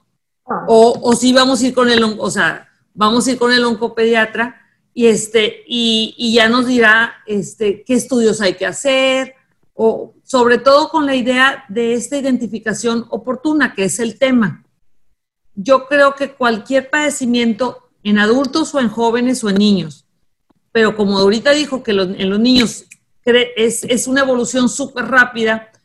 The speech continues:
Speaker 2: pues todavía es más importante la detección oportuna. ¿Por qué? Porque cualquier cosa que uno atiende oportunamente es más fácil de, de detener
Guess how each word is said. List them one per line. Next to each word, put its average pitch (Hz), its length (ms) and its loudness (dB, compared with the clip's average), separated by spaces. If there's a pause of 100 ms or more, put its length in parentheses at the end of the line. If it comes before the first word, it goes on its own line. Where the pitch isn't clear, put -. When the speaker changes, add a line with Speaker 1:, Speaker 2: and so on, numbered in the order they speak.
(180)
Speaker 2:
pues 220 220 -2
todavía 277 360 0
es 269 60 0
más 277 220 -2
importante 247 640 -4
la 233 140 0
detección 208 460 -6
oportuna. 190 680 -4 (540)
¿Por 190 220 -4
qué? 247 160 0
Porque 208 560 -6
cualquier 208 420 -2
cosa 254 300 -2
que 262 80 -4
uno 254 160 2
atiende 240 600 0
oportunamente 220 1160 -4
es 208 80 -2
más 220 260 -4
fácil 208 420 -4
de, 190 320 -4
de 190 160 -4
detener 202 540 0